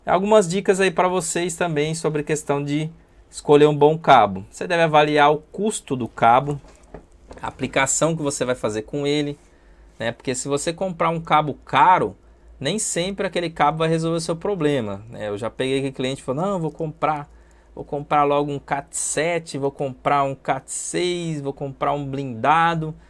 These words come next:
E às vezes o problema dele não é isso, o problema é que ele tá usando um cabo de baixa qualidade, um cabo que não é homologado,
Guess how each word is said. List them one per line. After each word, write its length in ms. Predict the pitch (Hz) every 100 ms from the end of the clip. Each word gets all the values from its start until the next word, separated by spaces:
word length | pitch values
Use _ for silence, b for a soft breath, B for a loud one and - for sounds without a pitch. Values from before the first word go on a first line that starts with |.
| b b -
E 40 |
às 120 | 190 180
vezes 140 | 190
o 40 |
problema 480 | 196 208 190 190 190
dele 320 | 175 185 196
não 260 | 202 208 202
é 140 | 214
isso, 300 | 202 165 -
o 20 | 123
problema 320 | 135 135 151
é 40 |
que 80 | 151
ele 100 | 165
tá 120 | 165
usando 260 | 160 160 165
um 40 |
cabo 320 | 165 151 156
de 80 | 156
baixa 380 | 151 151 160 -
qualidade, 640 | 156 160 151 143 156 151
um 60 | 131
cabo 300 | 127 131 127
que 140 | -
não 160 | 131 127
é 80 | 127
homologado, 880 | 127 123 131 139 127 135 135 123